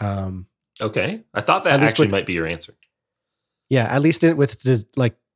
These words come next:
Speaker 1: design and stuff. Like, when it comes to Statamic, for example, we already have a lot of the patterns down. Of course, Statamic is evolving,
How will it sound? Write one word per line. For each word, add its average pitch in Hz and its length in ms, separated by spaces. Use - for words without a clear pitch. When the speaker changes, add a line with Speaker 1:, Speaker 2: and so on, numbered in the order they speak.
Speaker 1:
design 113 440
and 101 100
stuff. 95 340
Like, 117 220
when 123 160
it 127 120
comes 123 320
to 117 560
Statamic, 117 480
for 107 120
example, 104 540
we 110 120
already 113 320
have 107 380
a 123 60
lot 120 300
of 104 100
the 113 80
patterns 107 580
down. 107 380
Of 120 140
course, - 420
Statamic 107 500
is 104 100
evolving, 98 480